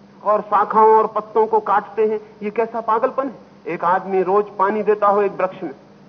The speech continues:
और फिर पत्तों को काटता हो और रोज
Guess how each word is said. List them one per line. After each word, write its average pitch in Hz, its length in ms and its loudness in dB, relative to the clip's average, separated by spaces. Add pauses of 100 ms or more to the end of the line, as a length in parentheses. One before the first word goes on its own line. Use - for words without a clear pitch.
(300)
और 160 200 0
फिर 165 260 -10
पत्तों 175 320 -6
को 170 140 -6
काटता 156 360 -4
हो 123 180 -12 (1000)
और 147 140 -4
रोज 196 260 0